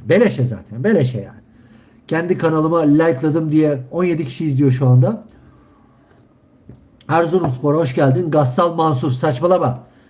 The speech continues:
Gassar Mansur. Mansur'a gelmeden önce kimler var, kimler? Özgür Özel bazen Kılıçdaroğlu aldırmıyor değil.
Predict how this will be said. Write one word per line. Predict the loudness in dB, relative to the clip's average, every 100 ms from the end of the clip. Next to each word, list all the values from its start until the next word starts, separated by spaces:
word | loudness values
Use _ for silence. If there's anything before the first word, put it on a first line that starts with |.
| _
Gassar | -4 -2 -2 0
Mansur. | 0 0 0 -2 -4 -10 -20 -20 -20 -20 _ -20 -20 _ _
Mansur'a | -2 0 2 2 2
gelmeden | 0 0 2 2
önce | 2 2 2 0 -4 -16 -20 -20 -20 _ -20 _ _ -20 _ _ -20 _ -6
kimler | -2 0 0
var, | 0 -2 -2
kimler? | -4 0 0 0 -6 _ _ _ _ -20 -20 _ _ _ _ -2
Özgür | 0 4 6
Özel | 6 2 2
bazen | 2 2 0
Kılıçdaroğlu | 0 -4 0 0 2 2
aldırmıyor | 2 0 0 -2 0 -2 0
değil. | 0 -2 -4